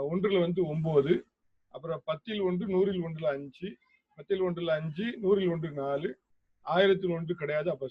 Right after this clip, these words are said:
சைபர். சரிதானா? அப்ப அஞ்சாம் கணக்கு முடிஞ்சு போச்சு. சரி, மூணாம் கணக்கு முடிஞ்சு போச்சு. மூணுல அஞ்சாம் கணக்கு முடிஞ்சாச்சு. இப்ப நாலாம் கணக்கு வரும். பின் வருவனவற்றை தசம எண்களாக எழுதுக. ஒரு விரிவாக்க எண்ணு கொடுத்திருக்காங்க, அது தசம எண்ணு எழுதலாம். ரொம்ப சிம்பிள் கணக்கு தான்.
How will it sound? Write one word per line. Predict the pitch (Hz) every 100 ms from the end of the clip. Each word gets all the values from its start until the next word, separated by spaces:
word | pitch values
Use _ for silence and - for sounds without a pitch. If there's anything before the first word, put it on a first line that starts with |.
| -
சைபர். | 117 113 - _ _ _ _ _ _ _ _ _
சரிதானா? | 131 139 151 127 _ _ _
அப்ப | 156 147 156
அஞ்சாம் | 160 170
கணக்கு | 151 131
முடிஞ்சு | 120 117 -
போச்சு. | - - _
சரி, | - 127
மூணாம் | 120 156 190 175
கணக்கு | 143 135
முடிஞ்சு | 127 117 110
போச்சு. | - _ _ _ _ _ _ -
மூணுல | 185 208 208
அஞ்சாம் | 170 165 170
கணக்கு | 160 147
முடிஞ்சாச்சு. | 139 131 131 208
இப்ப | 175
நாலாம் | 151 151 151
கணக்கு | 139 123 117
வரும். | 98 _ _ _ _ _ _ _ _ _
பின் | 208 240 214
வருவனவற்றை | 185 208 233 226 196 - 214 175
தசம | 160 - 240 262
எண்களாக | 196 180 165 139
எழுதுக. | 120 113 107 _ _ _ _ _ _ _ _ _
ஒரு | 170 175
விரிவாக்க | 180 233 226 226 190
எண்ணு | 185 190
கொடுத்திருக்காங்க, | 175 156 151 151
அது | 175 151 147
தசம | 185 185
எண்ணு | 175
எழுதலாம். | 147 143 151
ரொம்ப | 143 160
சிம்பிள் | - 185 196 196
கணக்கு | 160 135 120
தான். | 127 123